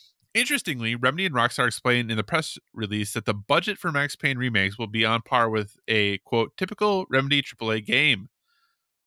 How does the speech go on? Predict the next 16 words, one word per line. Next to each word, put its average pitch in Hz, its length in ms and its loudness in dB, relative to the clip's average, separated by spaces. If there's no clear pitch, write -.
end 104 180 -4
quote. 92 380 -4
That 123 100 2
could - 140 -6
suggest 139 400 -2
an 110 60 -6
exciting 170 520 -2
ambition 143 600 -2
for 101 80 -4
the 92 80 -4
project 98 400 -2
beyond 104 180 0
a 98 80 -2
straightforward 120 760 -2
one-to-one 95 600 -4
remake. 104 600 -2